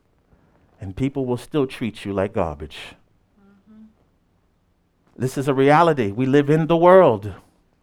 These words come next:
This is, this is what we deal with.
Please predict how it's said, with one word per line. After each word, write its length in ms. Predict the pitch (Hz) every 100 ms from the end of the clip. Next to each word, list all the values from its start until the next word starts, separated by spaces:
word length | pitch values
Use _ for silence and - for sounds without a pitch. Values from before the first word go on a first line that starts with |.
| _ _ _ _ _ _ _ _ _ _
This 120 | - 175
is, 140 | 156
this 200 | 160 -
is 140 | 160
what 160 | 156 165
we 180 | 151 165
deal 300 | 170 190 190
with. 540 | 170 135 - - -